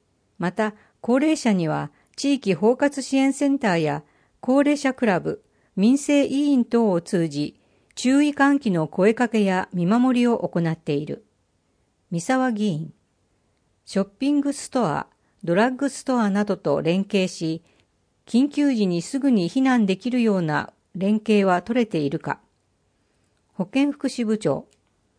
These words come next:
現在、市内九カ所の公共施設にクーリングシェルターを設置したほか、民間企業からも協力の問い合わせがあり、今後、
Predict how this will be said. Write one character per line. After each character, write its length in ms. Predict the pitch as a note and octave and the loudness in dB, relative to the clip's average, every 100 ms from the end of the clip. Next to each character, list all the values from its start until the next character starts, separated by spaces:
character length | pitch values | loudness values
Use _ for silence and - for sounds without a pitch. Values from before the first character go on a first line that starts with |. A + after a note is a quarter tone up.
| _ _ - | _ _ -4
現 280 | A#3 D4+ C#4+ | 0 0 2
在、 320 | G3+ E3+ D#3 _ - | 2 0 -4 _ -14
市 180 | - C4+ | -2 2
内 340 | C#4 A3 E3 | 2 2 -2
九 300 | - A#3+ C#4+ | -2 -2 0
カ 120 | D#4+ | 0
所 160 | D4+ B3+ | 0 0
の 300 | E3+ D3+ D#3 | 2 0 -4
公 200 | - G#3+ | 0 0
共 220 | A3 A#3 A3 | 2 0 2
施 80 | |
設 280 | A3 G#3 G3+ | 0 -2 -2
に 260 | D3+ D3+ - _ _ _ | -6 -8 -12 _ _ _
ク 220 | - A#3+ C#4+ | -2 0 2
ー 20 | |
リ 200 | C#4+ C#4+ | 2 4
ン 100 | C4+ | 2
グ 160 | C4 | 0
シ 160 | A#3+ C#4 | 0 0
ェ 40 | |
ル 100 | B3+ | 0
タ 240 | B3 G#3 F3+ | 0 0 2
ー 20 | |
を 120 | D#3+ | 0
設 220 | - E3+ - | -2 -6 -6
置 160 | G#3 | -10
し 100 | - | -4
た 100 | G#3 | -4
ほ 140 | F#3 E3+ | -4 -4
か、 260 | D#3 D#3 _ _ _ - | -4 -6 _ _ _ -2
民 180 | G3+ C4 | 0 2
間 220 | D4 D4 | 0 0
企 160 | D4 C#4+ | -2 0
業 180 | C#4 | 0
か 140 | B3+ G#3 | 2 0
ら 100 | F3+ | 0
も 300 | D#3 D3 - | -2 -4 -6
協 240 | - A3 | 0 2
力 240 | B3+ C4 B3+ | 2 2 2
の 140 | A#3 | 0
問 240 | - A3 A3+ | 0 0 2
い 40 | |
合 100 | G#3+ | 0
わ 80 | G#3+ | 0
せ 140 | G#3 | -2
が 160 | G3 G3 | -2 -2
あ 60 | |
り、 180 | E3+ - _ _ _ _ - | -2 -6 _ _ _ _ -4
今 260 | G#3 A3+ | 0 2
後、 240 | G3+ F#3+ | 4 2